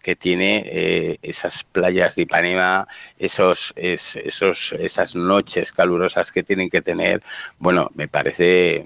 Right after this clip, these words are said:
fascinante. Es un álbum bastante tocho y son cuatro álbumes en realidad metidos en un integral y, y es un álbum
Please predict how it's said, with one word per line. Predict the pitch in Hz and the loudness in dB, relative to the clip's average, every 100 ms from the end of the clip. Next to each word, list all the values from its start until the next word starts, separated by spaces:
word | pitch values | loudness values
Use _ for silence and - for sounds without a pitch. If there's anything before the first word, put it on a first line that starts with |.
| - | -12
fascinante. | - - 80 - - 87 87 - | -16 -4 -4 -4 -4 -2 -2 -4
Es | - | -4
un | 90 85 | -2 0
álbum | 90 92 98 95 92 85 | 2 4 4 4 0 0
bastante | 80 80 - 92 101 98 95 90 | 0 0 0 0 2 4 4 0
tocho | - 104 - 107 135 - - - - - | 0 -4 0 0 0 -6 -16 -16 -18 -2
y | 107 101 95 92 90 87 | 2 4 4 4 2 0
son | - 123 | -2 0
cuatro | 113 104 101 | 0 2 2
álbumes | 110 95 82 - | 2 2 -6 -8
en | 85 | -4
realidad | 85 85 95 | -2 0 0
metidos | 90 76 87 85 - | -2 -4 -4 -2 -4
en | 85 | -4
un | 92 87 90 | -4 -4 -4
integral | 82 90 92 117 80 - - - - _ | -2 2 4 2 -2 -12 -20 -20 -20 _
y, | 107 101 95 92 90 87 82 80 78 71 | 2 4 4 2 2 0 0 -2 -4 -8
y | 82 80 76 76 | -12 -12 -10 -8
es | - - | -8 -4
un | 85 | 0
álbum | 80 90 98 | 0 0 -2